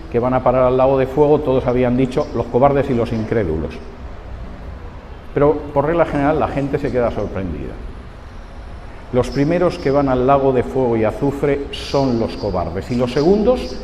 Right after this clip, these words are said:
los incrédulos. Los que se niegan a creer en el poder de Dios, en la potencia de Dios, en la providencia de Dios. Si quieren ustedes enfrentarse con la ideología de género,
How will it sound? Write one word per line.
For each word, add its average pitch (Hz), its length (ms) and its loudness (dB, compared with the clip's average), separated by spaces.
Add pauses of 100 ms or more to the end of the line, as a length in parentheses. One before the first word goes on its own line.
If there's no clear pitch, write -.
(120)
los 101 160 -6
incrédulos. 82 600 -4 (1160)
Los 113 140 -2
que 120 120 -2
se 120 180 0
niegan 170 720 4
a 220 120 0
creer 160 460 4
en 156 120 0
el 123 140 2
poder 120 380 2
de 117 120 0
Dios, 180 300 2 (720)
en 120 160 0
la 120 160 4
potencia 131 760 2
de 113 120 2
Dios, 170 320 2 (760)
en 143 140 4
la 123 100 6
providencia 123 880 4 (160)
de 104 160 2
Dios. 85 280 -4 (1040)
Si 117 180 -4
quieren 160 280 2
ustedes 151 800 0
enfrentarse 117 1040 2
con 113 180 0
la 110 80 2
ideología 107 580 2
de 110 120 0
género, 147 500 2